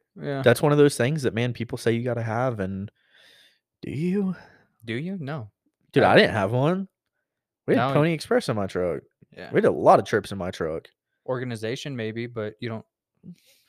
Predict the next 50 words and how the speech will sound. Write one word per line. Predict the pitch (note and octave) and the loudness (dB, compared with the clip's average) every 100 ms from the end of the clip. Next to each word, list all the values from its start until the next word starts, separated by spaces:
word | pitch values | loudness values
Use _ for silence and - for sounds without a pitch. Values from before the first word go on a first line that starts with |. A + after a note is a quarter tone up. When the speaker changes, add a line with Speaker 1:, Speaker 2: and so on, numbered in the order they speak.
| - | -2
Speaker 2:
I | - | 2
had | G3 | 4
a | F#2 | 4
light | A#2 D3 | 2 2
bar. | F#2 E2 - | 0 -2 -6
Speaker 1:
That's | - F3+ | -6 -2
Speaker 2:
I | A2 | 2
Speaker 1:
the | |
Speaker 2:
had | D#3+ - | 2 4
five | A#2 A#2+ | 6 6
Speaker 1:
thing. | A#2+ | 4
Speaker 2:
L | |
P | A#2+ B2 | 0 -4
sixes | - - A2+ | -8 -8 -8
on | G2 | -6
my | |
roof. | F#2+ F#2+ F2+ - | -4 -4 -6 -6
Evil | B2 | -6
Manufacturing, | B2+ A#2 A2+ G#2+ G2+ - D#2+ | -6 -6 -4 -4 -4 -8 -12
shout | - C3+ B2 | -6 -4 -2
out. | A2 G#2 - _ | 0 -2 -4 _
That | C3 A#2 | -8 -6
Speaker 1:
Mm-hmm. | A#2+ | -4
Speaker 2:
thing | F#2+ | -6
was | C#2+ - - | -8 -12 -2
dope. | A2 D#2+ - _ - | 0 0 -4 _ -14
Speaker 1:
Yeah. | A2 F#2+ _ _ _ - | -12 -12 _ _ _ -6
Speaker 2:
I | |
loved | G#2 F#2+ G2 - | -2 -2 -4 -6
that | D2 - | -10 -10
thing. | D2 C2 D#2 _ | -14 -16 -20 _
Speaker 1:
You | C#3 | -14
still | - F3+ | -8 -6
have | D3+ E3 | -6 -8
it, | A2 | -10
too. | - A#2+ A2 _ _ _ _ _ _ | -12 -14 -14 _ _ _ _ _ _
Speaker 2:
The | A#2 | -2
bar, | - G#2 F3 B2 E2+ - | 6 8 8 6 0 -6
yeah. | G#2 B2+ A#2 - | -2 0 -2 -4
Oh, | - E3+ | -6 -6
one | C#3+ B3 | -4 -4
of | |
Austin's | C#3 D#3+ - A#2 | -4 -6 -8 -12
friends | A#2 G#2 | -10 -10
was | G2 | -10
supposed | - G2 - | -8 -10 -10
to | |
buy | F2 F2 F2+ | -10 -8 -8
that. | D#2 D2 - - - C#3 | -8 -12 -16 -18 -10 -10
Speaker 1:
<laughs> | - | -10